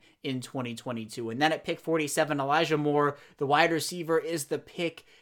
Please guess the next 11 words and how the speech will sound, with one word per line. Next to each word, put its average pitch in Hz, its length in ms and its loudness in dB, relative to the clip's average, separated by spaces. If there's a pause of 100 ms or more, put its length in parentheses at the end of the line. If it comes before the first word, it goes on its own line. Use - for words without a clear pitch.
(140)
At - 200 -6
fifty-eight, 233 540 0
Walker 190 320 -2
Little, 185 320 -2
the 147 100 -2
tackle 165 600 -2
from 131 200 -8
Stanford, 135 600 -2
is 127 100 -4
the 131 140 -6
selection. 131 680 -2